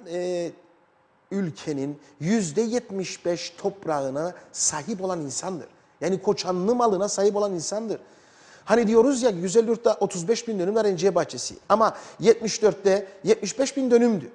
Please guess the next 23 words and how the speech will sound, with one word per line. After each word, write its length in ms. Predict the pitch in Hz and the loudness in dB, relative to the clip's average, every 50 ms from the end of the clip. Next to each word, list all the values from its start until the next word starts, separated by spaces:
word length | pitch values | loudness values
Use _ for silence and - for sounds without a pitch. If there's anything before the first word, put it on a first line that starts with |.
| - _ _ _ _ _ _ _ _ _ _ _ _ _ _ - | -20 _ _ _ _ _ _ _ _ _ _ _ _ _ _ -8
Şimdi 240 | - 208 220 240 | -6 -4 0 4
bakınız 440 | 254 311 311 311 277 240 190 160 165 | 4 4 4 4 2 2 2 2 0
Lefkoşa'da 560 | 196 185 - - 220 214 226 214 226 220 196 - - - - - - | 0 0 2 0 0 0 2 2 2 2 2 -2 -10 -20 -20 -14 -8
zengin 420 | 143 147 208 214 202 185 214 240 | -2 2 2 2 2 2 0 0
ağalarımızın 920 | 233 226 233 226 214 214 208 196 190 190 185 175 170 156 185 190 180 143 - - - _ _ - | 0 2 4 4 4 6 6 4 4 4 2 2 2 2 2 0 0 -2 -6 -12 -20 _ _ -8
bu 60 | 175 | -6
kadar 300 | 175 208 202 202 202 175 | 0 0 2 2 4 4
dönüm 280 | 190 185 175 175 170 - | 4 4 4 2 0 0
arazileri 540 | 175 170 185 180 165 139 151 151 147 143 143 | 0 2 2 2 2 0 0 0 0 2 2
var 140 | 160 165 139 | 2 2 2
mı? 240 | 127 160 208 214 180 | 0 -4 -4 -4 -2
Bir 120 | 208 - | -4 -2
apartmanı 540 | - 208 - 220 226 - - 202 208 247 254 | -2 -2 -2 -2 -6 -6 -4 -2 2 2 4
vardır. 340 | 220 143 - - - - - _ _ - | 4 2 0 -2 -14 -18 -20 _ _ -10
O 100 | 185 214 | 0 0
apartman 440 | 254 247 240 220 208 - 214 214 208 | 0 2 2 -2 -2 0 -2 0 2
belki 240 | 233 220 226 240 208 | 0 0 0 -2 -4
de 60 | 220 | -4
iki 180 | 175 - 220 196 | -4 -4 0 0
dönümün 260 | 226 208 190 196 214 | 2 2 2 0 -2
içerisindedir. 760 | 220 - 233 220 208 - - 185 180 165 170 135 117 - - - _ _ _ _ _ _ _ _ _ _ _ _ _ _ _ _ _ _ _ _ _ _ - | -2 2 2 2 2 0 -4 -4 -2 -2 -2 -2 -4 -12 -16 -20 _ _ _ _ _ _ _ _ _ _ _ _ _ _ _ _ _ _ _ _ _ _ -4
Sen 280 | - - 220 220 208 | 6 6 6 8 8
belki 400 | 226 220 196 220 - 240 226 202 | 4 4 4 2 0 0 0 0